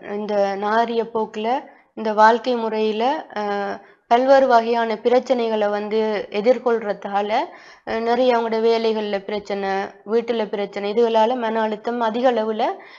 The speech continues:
எல்லாருக்கும் வந்து மன அழுத்தம் இருக்கிற மாதிரி தான் இப்ப இந்த காலகட்டத்துல இருக்குது.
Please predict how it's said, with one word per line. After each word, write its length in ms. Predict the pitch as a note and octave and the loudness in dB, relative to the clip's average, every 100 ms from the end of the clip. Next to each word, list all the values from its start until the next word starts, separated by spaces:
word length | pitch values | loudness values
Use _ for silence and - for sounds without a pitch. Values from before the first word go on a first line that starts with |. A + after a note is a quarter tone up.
| _ | _
எல்லாருக்கும் 800 | - A#3 D4 D#4+ D4 B3+ C4 C4 | 0 2 4 8 8 6 0 -4
வந்து 320 | A#3+ A#3 C4+ | -2 -2 -2
மன 220 | C4+ A#3 A3+ | 0 0 0
அழுத்தம் 580 | A3+ A3+ A3+ A3 G#3+ | 0 0 -2 -2 -8
இருக்கிற 460 | - A3 A3+ A#3+ A3 | -4 0 0 0 0
மாதிரி 280 | A3 G#3 G#3 | 0 -4 -2
தான் 320 | A#3+ B3 A3 | -2 -2 -4
இப்ப 260 | G3+ A3 G#3+ | -4 -2 -2
இந்த 220 | G#3+ A3 | 0 0
காலகட்டத்துல 640 | A3+ G#3 G3+ G3+ G3+ F#3+ | 2 2 0 -2 -6 -4
இருக்குது. 560 | G3 G3+ G#3 G3 F#3+ C4 | -4 -4 -4 -6 -2 -2